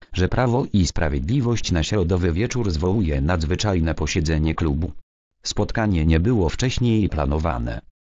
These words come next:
W wiadomości, która trafiła do polityków, podkreślono, że weźmie w nim udział Jarosław Kaczyński, a obecność jest obowiązkowa, podała.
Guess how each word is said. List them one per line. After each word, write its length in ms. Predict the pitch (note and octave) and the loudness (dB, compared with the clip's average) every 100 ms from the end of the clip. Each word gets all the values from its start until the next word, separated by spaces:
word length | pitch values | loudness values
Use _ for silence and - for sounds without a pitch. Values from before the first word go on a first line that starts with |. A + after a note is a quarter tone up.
| _ | _
W 160 | D#2+ D#2 | -4 -2
wiadomości, 720 | C#2 C2 D2 F2 D#2+ - - - - - | -2 -2 0 0 -2 -4 -6 -8 -10 -14
która 340 | - C3 A#2+ | -6 -2 0
trafiła 520 | G2 G2+ - G#2 F2+ | 0 0 2 2 2
do 100 | D2+ | 0
polityków, 760 | D#2 A2 D#2+ A#2+ - D2 - - - - | 0 0 0 -2 -2 -2 -4 -6 -14 -6
podkreślono, 840 | G2+ D#2 E2 D2+ - F2+ A2 G2 - _ - | -2 0 0 -2 0 0 2 0 -2 _ -4
że 200 | F2 D#2+ | 0 2
weźmie 400 | D#2+ E2 F#2 D#2 | 2 4 2 2
w 80 | F2+ | 2
nim 260 | G2+ G2+ | 4 4
udział 340 | A2 F#2+ D#2 D2 | 2 0 0 0
Jarosław 600 | D#2 A#2 A2 A2 G#2+ - | 0 0 0 0 0 0
Kaczyński, 640 | F#2 F#2+ F2 D2+ - F2+ - - - | -2 2 0 0 0 -2 -2 -8 -4
a 80 | |
obecność 640 | D#2+ D#2 A#2+ - E2 D2+ - | -2 0 -2 0 -2 -2 -2
jest 280 | F#2 D#2 - | 0 0 0
obowiązkowa, 920 | E2+ E2+ E2 D#2 - F#2+ E2+ B1 - - - | 2 2 2 2 0 0 0 -2 -4 -8 -8
podała. 440 | - G#2 C#2+ - | -2 0 0 -2